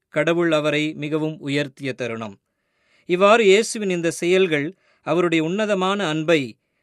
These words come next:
தன்னை கையளித்து சாவை வென்று மனிதருக்கு வாழ்வு தந்த மேலான அன்பை வெளிப்படுத்துகிறது. இப்படிப்பட்ட சுயநலமற்ற,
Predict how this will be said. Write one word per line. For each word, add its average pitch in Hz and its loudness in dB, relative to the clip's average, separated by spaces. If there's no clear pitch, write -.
தன்னை 180 2
கையளித்து 214 0
சாவை 190 0
வென்று 160 -2
மனிதருக்கு 208 -2
வாழ்வு 185 2
தந்த 175 -2
மேலான 175 -2
அன்பை 151 -2
வெளிப்படுத்துகிறது. 131 -8
இப்படிப்பட்ட 165 0
சுயநலமற்ற, 190 0